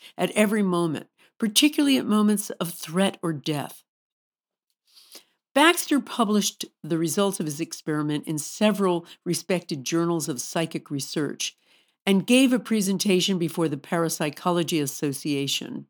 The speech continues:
during one of its annual meetings. Parapsychologists recognized his contribution and replicated it in a number of independent labs.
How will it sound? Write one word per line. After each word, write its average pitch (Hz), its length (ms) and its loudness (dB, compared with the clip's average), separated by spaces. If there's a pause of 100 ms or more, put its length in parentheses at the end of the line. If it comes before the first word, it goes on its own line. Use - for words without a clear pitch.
(380)
during 160 240 2
one 165 140 4
of 156 100 0
its 156 180 -2
annual 151 360 0
meetings. 143 680 -2 (920)
Parapsychologists 247 1200 4
recognized 151 640 -2
his 135 160 -4
contribution 143 920 -4 (280)
and 190 180 4
replicated 214 640 2
it 170 220 2
in 160 160 0
a 151 60 0
number 180 380 2
of 143 220 -4
independent 175 580 -2
labs. 156 600 -6